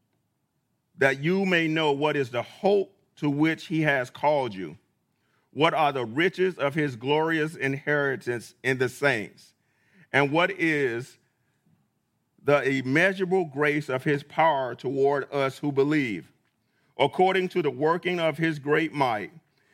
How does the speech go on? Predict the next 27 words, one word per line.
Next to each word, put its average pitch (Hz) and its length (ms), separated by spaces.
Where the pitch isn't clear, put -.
that 131 160
he 170 160
worketh 160 540
in 147 180
Christ, 131 560
when 135 160
he 175 140
raised 175 420
him 165 200
from 160 260
the 165 80
dead 123 480
and 127 120
seated 185 360
him 170 320
at 147 180
his 160 240
right 156 260
hand 117 460
in 131 140
the 135 100
heavenly 139 420
places, 113 680
far 196 340
above 170 480
all 180 440
rule 185 640